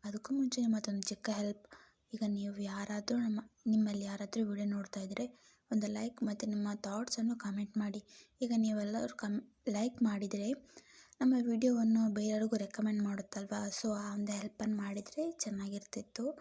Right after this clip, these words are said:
ಸರಿ, ಈಗ ನಾವು ಸ್ಟೋರಿ ಒಳಗೆ ಹೋಗುವ. ನೆಕ್ಸ್ಟ್ ಡೇ ಸಂಡೇ, ಆಫೀಸ್ ಇಲ್ಲ. ತೇಯೋಗ್ ಲೇಟಾಗಿನೇ ಎದ್ದು ಕೆಳಗೆ ಬರ್ತಾರೆ. ಕೆಳಗೆ ತೇಯೋಗ್ನ ಪೇರೆಂಟ್ಸ್ ಮತ್ತೆ ನೇಹಾ ಬ್ರೇಕ್‌ಫಾಸ್ಟ್ ತಿಂತಾ ಇದ್ದಾರೆ. ನೀವು ತೇಯೋಗಿಗೆ ಬ್ರೇಕ್‌ಫಾಸ್ಟ್ ಸರ್ವ್ ಮಾಡ್ತೀರಾ?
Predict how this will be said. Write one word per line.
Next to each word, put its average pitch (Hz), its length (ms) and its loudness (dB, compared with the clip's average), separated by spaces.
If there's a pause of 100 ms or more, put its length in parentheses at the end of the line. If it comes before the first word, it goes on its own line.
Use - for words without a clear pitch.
(440)
ಸರಿ, 247 300 -2
ಈಗ 214 160 -2
ನಾವು 214 220 0
ಸ್ಟೋರಿ 214 340 -2
ಒಳಗೆ 202 140 0
ಹೋಗುವ. 202 380 -2 (460)
ನೆಕ್ಸ್ಟ್ 269 280 4
ಡೇ 311 160 4
ಸಂಡೇ, 226 560 4 (140)
ಆಫೀಸ್ 226 360 -2
ಇಲ್ಲ. 208 160 0 (440)
ತೇಯೋಗ್ 302 320 2
ಲೇಟಾಗಿನೇ 247 640 6
ಎದ್ದು 220 240 4
ಕೆಳಗೆ 220 340 2
ಬರ್ತಾರೆ. - 840 -6
ಕೆಳಗೆ 247 380 2
ತೇಯೋಗ್ನ 220 520 2
ಪೇರೆಂಟ್ಸ್ 214 580 -2
ಮತ್ತೆ 208 220 0
ನೇಹಾ 214 480 2
ಬ್ರೇಕ್‌ಫಾಸ್ಟ್ 269 600 0
ತಿಂತಾ 220 260 0
ಇದ್ದಾರೆ. 208 300 -4 (500)
ನೀವು 302 560 4
ತೇಯೋಗಿಗೆ 233 540 2
ಬ್ರೇಕ್‌ಫಾಸ್ಟ್ 220 560 0
ಸರ್ವ್ 214 220 0
ಮಾಡ್ತೀರಾ? 208 500 -2